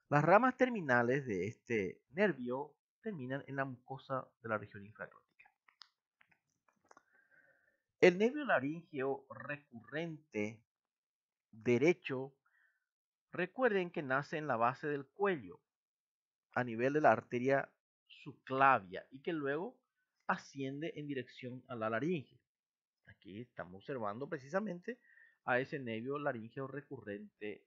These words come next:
derecho. Se sitúa atrás y luego en el eje yúgulo carotídeo.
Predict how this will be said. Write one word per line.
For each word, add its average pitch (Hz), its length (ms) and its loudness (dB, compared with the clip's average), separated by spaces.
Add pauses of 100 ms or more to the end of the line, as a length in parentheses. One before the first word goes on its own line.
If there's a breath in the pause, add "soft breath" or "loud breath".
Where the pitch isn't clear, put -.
derecho. 101 500 -8 (2500)
Se 185 160 -6
sitúa 175 520 0
atrás 226 800 0 (840)
y 165 120 -4
luego 165 420 0
en 170 100 -6
el 147 160 -6
eje 143 280 -6
yúgulo 131 360 -6
carotídeo. 104 720 -6